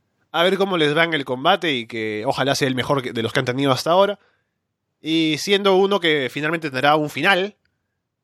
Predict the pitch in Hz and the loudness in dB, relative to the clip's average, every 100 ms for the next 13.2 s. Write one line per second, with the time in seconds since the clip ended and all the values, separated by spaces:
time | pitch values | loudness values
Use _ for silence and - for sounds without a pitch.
0 | _ - 147 151 165 160 131 127 147 143 | _ -4 0 2 0 0 -2 0 0 0
1 | 226 127 117 113 131 160 202 185 139 127 | -2 0 -2 -2 0 2 2 0 -2 -4
2 | 113 113 110 156 147 151 135 156 175 147 | -4 -6 -4 -2 2 2 0 -2 0 0
3 | - 135 247 147 120 107 123 165 277 269 | 0 -2 0 0 -2 -10 -8 -4 0 4
4 | 165 160 151 143 151 135 131 262 165 143 | 4 4 2 0 0 -2 -2 0 0 -2
5 | 127 139 220 247 240 _ _ _ _ _ | -4 0 4 4 2 _ _ _ _ _
6 | - 160 180 214 233 208 180 175 139 160 | -4 0 0 0 0 0 2 0 0 -2
7 | 156 147 131 120 151 156 170 - - - | 0 0 0 -2 0 0 -2 -8 -12 -18
8 | _ - 123 143 151 147 120 127 127 120 | _ -14 -8 -4 0 0 0 -2 -4 -4
9 | 120 117 143 104 117 _ _ _ _ 117 | -4 -4 -4 -6 -16 _ _ _ _ -8
10 | 196 165 143 143 131 160 226 220 208 151 | -4 -2 -2 -2 -2 2 4 4 2 -2
11 | 127 117 - _ _ _ _ - 262 302 | -6 -6 -10 _ _ _ _ -6 0 2
12 | 220 175 180 247 208 170 240 185 127 123 | 2 0 2 2 2 2 0 -2 -4 -4
13 | 98 | -6